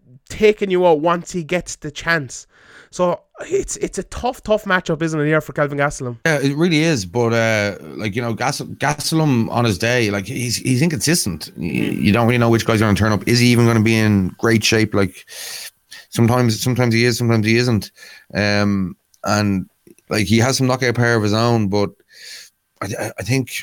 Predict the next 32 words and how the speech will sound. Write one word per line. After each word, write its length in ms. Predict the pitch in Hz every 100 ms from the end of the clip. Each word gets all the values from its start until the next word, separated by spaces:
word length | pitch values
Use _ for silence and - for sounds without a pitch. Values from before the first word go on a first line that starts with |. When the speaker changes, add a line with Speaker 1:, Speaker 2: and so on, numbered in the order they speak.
| - - - _ _ _ _ _ _ _ -
Speaker 2:
if, 120 | 101
if 140 | 107 95
you're, 200 | 110 98
if 60 |
you're 100 | 101
betting 260 | 90 117 123
on 80 | 117
this, 160 | 98
I 40 | 104
think 160 | 107
you 60 | 101
have 80 | 101
to 60 | 101
go 120 | 98
with 100 | 101
Adesanya. 480 | 95 104 104 104 85
But, 180 | 92 - -
um, 380 | 64 71 53 - _ -
a 100 | 50
lot 120 | 113
of 60 | 120
people 200 | 127 110
were 60 | 107
disappointed 520 | 113 - 113 120 113
with, 140 | 98
uh, 80 | 95 -
Adesanya's 680 | 87 69 95 95 101 98 87
performance 340 | 90 104 90
against 160 | 92 87
Anderson 300 | 98 90 87
Silva, 340 | 92 95 92
but 200 | 85 82